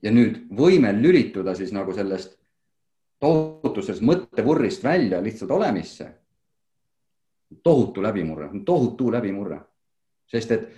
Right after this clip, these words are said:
paljud vaimsed raamatud ju kirjutavad ja ütlevad seda, et meie maailm on illusioon. Ja mul oli algul seda raske mõista.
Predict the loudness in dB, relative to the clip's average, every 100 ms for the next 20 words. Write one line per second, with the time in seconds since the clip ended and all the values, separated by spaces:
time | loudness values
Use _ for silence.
0 | _ _ 2 4 4 4 2 0 2 0
1 | -2 -4 -2 0 0 0 0 -2 -2 -2
2 | -2 -2 0 0 -2 -2 -4 -2 -2 0
3 | -2 -2 -2 -2 -2 -2 -2 -4 -4 -4
4 | -4 -4 -2 0 0 -2 -6 -14 _ _
5 | _ _ _ -12 -6 -4 -2 0 2 0
6 | 0 0 0 0 0 0 0 -6